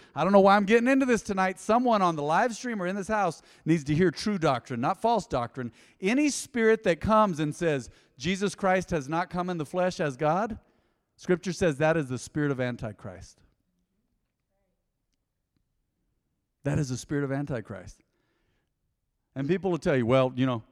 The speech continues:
like I told you earlier, well, you know, no, Jesus is really Michael the Archangel." I'm not, I don't have to be real bright to, M-, w-, Michael is a different name than Jesus.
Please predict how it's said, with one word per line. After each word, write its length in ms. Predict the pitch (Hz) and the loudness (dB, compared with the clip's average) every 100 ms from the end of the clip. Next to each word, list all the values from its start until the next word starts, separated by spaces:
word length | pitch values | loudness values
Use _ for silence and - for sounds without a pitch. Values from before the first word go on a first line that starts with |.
| - | -10
like 160 | 135 190 | -8 -8
I 60 | |
told 260 | 175 160 139 | -8 -6 -4
you 80 | 139 | -6
earlier, 220 | 120 95 - _ | -6 -8 -14 _
well, 260 | - 127 135 | -2 2 2
you 140 | 123 | 2
know, 240 | 135 127 117 | 2 2 0
no, 200 | 127 120 | -2 -2
Jesus 420 | 104 131 131 120 | 0 -2 -2 -6
is 140 | 110 104 | -8 -8
really 180 | 117 | -6
Michael 360 | 110 110 117 120 | -6 -8 -10 -10
the 100 | 110 | -8
Archangel." 520 | 113 107 101 98 92 - | -8 -10 -10 -10 -10 -6
I'm 160 | 165 | -2
not, 240 | 262 262 - 139 _ | 0 0 -4 -20 _
I 80 | 143 | -6
don't 160 | 220 180 | -4 -2
have 220 | 143 - | -4 -6
to 80 | 135 | -4
be 100 | 135 | -2
real 200 | 127 107 | -2 -2
bright 580 | 113 139 185 117 _ | -4 -4 -4 -8 _
to, 140 | - 113 - _ _ _ _ _ _ _ _ _ _ _ _ _ _ _ _ _ | -12 -12 -14 _ _ _ _ _ _ _ _ _ _ _ _ _ _ _ _ _
M-, 280 | - - 110 _ - | -18 -16 -16 _ -14
w-, 160 | 139 - _ | -14 -16 _
Michael 500 | 117 127 233 - 190 | -10 -6 -6 -6 -6
is 100 | 127 | -6
a 60 | 113 | -6
different 380 | 160 - 131 | -8 -8 -8
name 280 | 113 190 226 | -6 -4 -4
than 140 | 123 95 | -4 -6
Jesus. 440 | 98 92 87 - | -10 -12 -16 -20